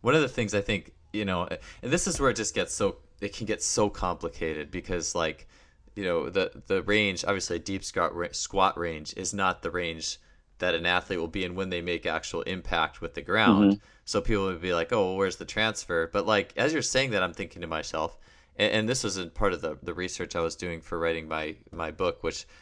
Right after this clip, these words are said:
Speaker 1: by the time this one goes out, my book will be out. Um, but,
Speaker 2: Yeah.
Speaker 1: uh,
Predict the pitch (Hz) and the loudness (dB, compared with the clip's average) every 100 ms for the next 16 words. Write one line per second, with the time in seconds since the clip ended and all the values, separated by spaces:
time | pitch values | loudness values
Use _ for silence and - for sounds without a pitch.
0 | _ 98 98 - 135 123 139 - 104 95 | _ 2 2 4 2 4 0 2 2 2
1 | 90 87 107 87 87 - 80 78 80 - | 2 2 2 0 -2 -4 -4 0 0 -2
2 | - - - 117 127 127 131 - 311 - | -10 -10 4 6 6 2 0 6 8 10
3 | 131 123 120 | 8 6 4